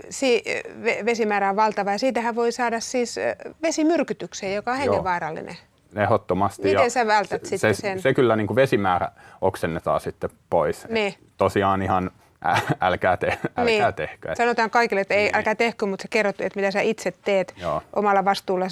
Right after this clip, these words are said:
Speaker 1: Ö, no miksi sä juot sitä vettä niin paljon? Et se venyttää vatsalaukkua.
Speaker 2: Se venyttää vatsalaukkua. Ainakin näin niinku ajatellaan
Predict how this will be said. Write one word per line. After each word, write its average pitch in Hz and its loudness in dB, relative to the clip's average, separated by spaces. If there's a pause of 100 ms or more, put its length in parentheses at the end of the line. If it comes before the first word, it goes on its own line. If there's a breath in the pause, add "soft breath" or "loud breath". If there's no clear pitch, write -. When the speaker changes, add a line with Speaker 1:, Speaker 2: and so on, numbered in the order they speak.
Speaker 1:
Ö, 202 2
no 226 2
miksi 302 0
sä 294 4
juot 285 4
sitä 190 0
vettä 180 -4
niin 160 -8
paljon? 165 -6
Et 165 -12
se - 0
venyttää 208 0
vatsalaukkua. 180 -4
Speaker 2:
Se 78 -8
venyttää 101 0
vatsalaukkua. 80 0 (140)
Ainakin 92 0
näin 107 2
niinku 104 2
ajatellaan 87 4